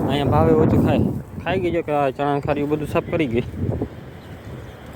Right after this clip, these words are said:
હજી આ ધૂળ વધી છે ને એ બધી અત્યારે ઉકેડો ખાલી થાય ને એટલે ઉકેડામાં સીધી નાખી દેવાનો. કેમ કે એનો ફ-, ફાયદો શું છે કે અત્યારે નાખી દેશો ને એટલે ચોમાસું આવશે ને પાણી ભરાય ને એટલે હાવ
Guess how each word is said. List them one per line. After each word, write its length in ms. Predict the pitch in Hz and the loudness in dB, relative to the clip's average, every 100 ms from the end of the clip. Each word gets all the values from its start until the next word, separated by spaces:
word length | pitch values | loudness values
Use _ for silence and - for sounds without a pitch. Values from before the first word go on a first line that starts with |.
| - - - - - - - | -14 -12 -10 -10 -6 -4 2
હજી 240 | 123 127 | 2 6
આ 100 | 139 | 4
ધૂળ 300 | 127 113 160 | 6 6 8
વધી 280 | 175 180 180 | 8 6 2
છે 100 | 175 | 2
ને 100 | 165 | 0
એ 20 | |
બધી 260 | 147 151 151 | 2 0 0
અત્યારે 400 | 151 170 160 151 - - - - - | 0 2 2 2 -2 -16 -12 -6 -2
ઉકેડો 260 | 151 160 | 2 2
ખાલી 260 | - 165 160 | 4 6 6
થાય 160 | 180 | 6
ને 60 | 170 | 6
એટલે 140 | 151 | 6
ઉકેડામાં 420 | 147 160 170 143 127 | 6 6 4 4 4
સીધી 300 | 127 135 160 - - | 4 4 0 -2 2
નાખી 220 | 147 151 | 4 6
દેવાનો. 360 | 131 110 104 104 - - - - - - | 6 6 6 0 -6 -14 -8 -4 -4 2
કેમ 180 | 160 170 | 4 6
કે 80 | 147 | 6
એનો 200 | 151 139 | 6 4
ફ-, 180 | 151 123 | 2 4
ફાયદો 280 | 151 160 165 | 4 6 6
શું 140 | 180 | 6
છે 120 | 151 | 4
કે 120 | 135 | 4
અત્યારે 320 | 131 135 156 156 | 4 4 4 4
નાખી 260 | 170 180 | 4 4
દેશો 180 | 180 180 | 6 4
ને 100 | 160 | 4
એટલે 180 | 151 147 | 4 4
ચોમાસું 420 | 156 160 156 165 | 4 4 4 4
આવશે 220 | 175 190 | 4 4
ને 140 | 170 143 - - - - - - | 4 2 0 -2 -2 -4 -4 0
પાણી 200 | 156 156 | 0 2
ભરાય 220 | 170 180 | 2 4
ને 80 | 156 | 2
એટલે 120 | 139 | 4
હાવ 220 | 143 | 2